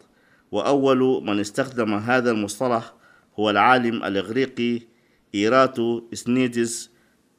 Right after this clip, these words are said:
عام ميتين وأربعين قبل الميلاد، في كتاب له ألفه عندما كان أمينا لمكتبة الأسكندرية بعنوان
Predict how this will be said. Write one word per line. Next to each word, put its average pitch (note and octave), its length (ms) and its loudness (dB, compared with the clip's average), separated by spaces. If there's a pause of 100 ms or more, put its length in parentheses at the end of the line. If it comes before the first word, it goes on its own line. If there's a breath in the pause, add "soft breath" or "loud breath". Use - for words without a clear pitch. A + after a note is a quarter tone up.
(240)
عام A#2 400 2
ميتين A#2+ 340 0
وأربعين G#2 520 -2
قبل A#2 260 -4
الميلاد، G#2 520 0 (420 soft breath)
في - 120 -4
كتاب C3 420 0
له A#2+ 520 0
ألفه A#2 640 -2 (360 loud breath)
عندما G#2 400 0
كان B2 340 2
أمينا A#2 500 0
لمكتبة A2+ 600 -4
الأسكندرية G#2 680 -2
بعنوان A2 640 -2